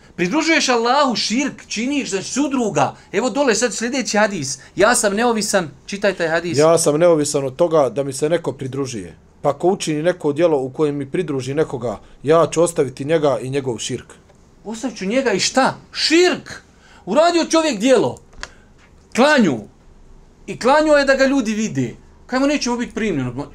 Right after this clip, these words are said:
Speaker 1: to je najmanje što mu je problem, što mu neće, „Hajde, klanja drugi namaz, bit će mu primljen.” Ne, učinio širk. To je problem. Hajde, kažeš si, „Pa dobro, neću mu primljen, pa dobro, čitav život klanja, hajde, popravit će.”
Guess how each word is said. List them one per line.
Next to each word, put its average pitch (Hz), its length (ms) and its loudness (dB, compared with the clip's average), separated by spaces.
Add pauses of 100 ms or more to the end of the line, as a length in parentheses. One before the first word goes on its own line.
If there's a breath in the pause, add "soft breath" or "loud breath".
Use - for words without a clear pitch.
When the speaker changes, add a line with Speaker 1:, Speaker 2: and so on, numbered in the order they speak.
Speaker 1:
to 190 140 6
je 196 60 6
najmanje 330 640 4
što 269 160 -2
mu 254 80 0
je 240 100 0
problem, 294 340 2
što 247 80 -4
mu 262 80 -2
neće, 240 260 -4 (100)
„Hajde, 254 240 2
klanja 240 300 0
drugi 202 280 -6
namaz, 214 280 0
bit 226 140 -10
će 202 80 -4
mu 185 80 -6
primljen.” 135 440 -6 (280 soft breath)
Ne, 285 400 4
učinio 240 400 0
širk. 254 540 -2 (2000)
To 147 80 -2
je 131 120 -4
problem. 240 840 4 (560 soft breath)
Hajde, 226 300 4
kažeš 233 200 2
si, 202 100 -8
„Pa 220 80 0
dobro, 233 180 2
neću 180 240 0
mu 165 100 -6
primljen, 170 220 -8
pa 156 80 0
dobro, 175 300 0
čitav 190 260 -8
život 190 240 -6
klanja, 202 220 0
hajde, 185 220 2
popravit 185 420 -2
će.” - 120 -8